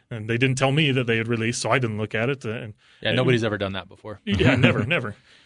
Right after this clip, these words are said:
Speaker 3: And you were the bottleneck. You were the single point of failure, and this is in the middle of this important family event. <laughs>
Speaker 1: That's right, yeah.
Speaker 3: Yeah.
Speaker 1: And so we kind of relied on our, all of our monitoring tools to find this thing for us, to give us a timely, actionable alert.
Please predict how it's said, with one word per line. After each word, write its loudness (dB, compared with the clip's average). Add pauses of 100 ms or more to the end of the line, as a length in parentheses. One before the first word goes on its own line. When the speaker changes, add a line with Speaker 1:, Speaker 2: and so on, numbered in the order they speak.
Speaker 3:
And 4
you 6
were 4
the 4
bottleneck. 0
You 0
were 0
the 0
single -2
point 0
of -2
failure, 0
and -2
this -6
is -6
in -4
the 0
middle 0
of -4
this -4
important -4
family 0
event. -6
<laughs> -
Speaker 1:
That's 2
right, -2
yeah. -2
Speaker 3:
Yeah. -2 (280)
Speaker 1:
And -4
so 0 (100)
we -2
kind -2
of -4
relied 0
on -2
our, -2
all -2
of 0
our -2
monitoring 0
tools -4
to -4
find -2
this -4
thing -8
for -12
us, -8
to -12
give 0
us -2
a -2
timely, -2
actionable -2
alert. -2